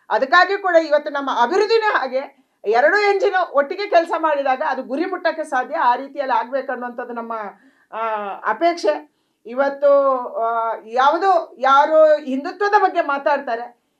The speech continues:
ಹಿಂದುತ್ವ ಅನ್ನುವಂಥದ್ದು ಎಲ್ಲರ ಅಭಿವೃದ್ಧಿ ಒಟ್ಟಿಗೆ ಆಗ್ಬೇಕು, ಅಭಿವೃದ್ಧಿಯ ಪೂರಕವಾಗಿರ್ಬೇಕು. ಜಾತಿ ಮತ್ತು ಧರ್ಮದ ಆಧಾರದಲ್ಲಿ ಅಭಿವೃದ್ಧಿ ಅಲ್ಲ, ಎಲ್ಲ ಸಮಾಜ. ಇವತ್ತು ಯಡಿಯೂರಪ್ಪನವರು ಭಾಗ್ಯಲಕ್ಷ್ಮಿ ಕೊಟ್ಟಿದ್ರೆ ಎಲ್ಲ ಧರ್ಮಕ್ಕೂ, ಎಲ್ಲ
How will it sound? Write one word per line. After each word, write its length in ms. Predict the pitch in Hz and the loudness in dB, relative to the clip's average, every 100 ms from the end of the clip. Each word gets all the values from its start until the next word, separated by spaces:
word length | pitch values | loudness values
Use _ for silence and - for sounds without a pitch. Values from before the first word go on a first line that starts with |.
| _ | _
ಹಿಂದುತ್ವ 460 | 247 285 349 349 359 311 | -6 -4 -4 2 2 4
ಅನ್ನುವಂಥದ್ದು 680 | 311 311 294 294 294 359 - | 2 0 -2 -2 -4 -6 -10
ಎಲ್ಲರ 480 | 226 254 311 359 403 427 - | -6 -6 -4 4 6 6 2
ಅಭಿವೃದ್ಧಿ 320 | 330 370 370 | 2 0 -2
ಒಟ್ಟಿಗೆ 360 | 370 302 330 330 | 2 2 2 4
ಆಗ್ಬೇಕು, 580 | 294 269 277 277 262 254 | 4 4 0 -2 -2 -4
ಅಭಿವೃದ್ಧಿಯ 520 | 240 226 311 320 339 | -2 -6 -6 -4 -2
ಪೂರಕವಾಗಿರ್ಬೇಕು. 1200 | 330 370 440 - 381 311 302 285 269 254 247 247 _ _ _ _ | 0 0 2 4 6 4 2 -2 -2 -2 -4 -6 _ _ _ _
ಜಾತಿ 520 | 262 285 311 381 427 | 6 6 6 2 2
ಮತ್ತು 300 | 415 403 320 | 2 0 2
ಧರ್ಮದ 360 | 294 320 381 381 285 | 4 6 6 6 6
ಆಧಾರದಲ್ಲಿ 1040 | 277 285 349 349 339 320 311 311 269 247 226 | 6 6 6 6 4 0 0 -2 -2 -2 -2
ಅಭಿವೃದ್ಧಿ 340 | 254 320 311 | 0 -2 -2
ಅಲ್ಲ, 240 | 302 254 254 285 - _ _ 185 | 0 0 -2 -6 -8 _ _ -4
ಎಲ್ಲ 280 | 240 311 392 | -2 2 2
ಸಮಾಜ. 280 | 392 359 349 330 | 4 4 4 4
ಇವತ್ತು 240 | 294 285 285 | 2 0 2
ಯಡಿಯೂರಪ್ಪನವರು 540 | 285 311 311 311 311 | 0 0 -2 0 0
ಭಾಗ್ಯಲಕ್ಷ್ಮಿ 560 | 294 285 311 339 330 330 | 2 0 2 -2 -4 -4
ಕೊಟ್ಟಿದ್ರೆ 360 | 330 330 349 | -4 -2 -4
ಎಲ್ಲ 200 | 381 294 359 | -2 0 2
ಧರ್ಮಕ್ಕೂ, 460 | 370 349 349 359 359 | 0 0 -2 -2 -4
ಎಲ್ಲ 240 | 262 277 | -4 -2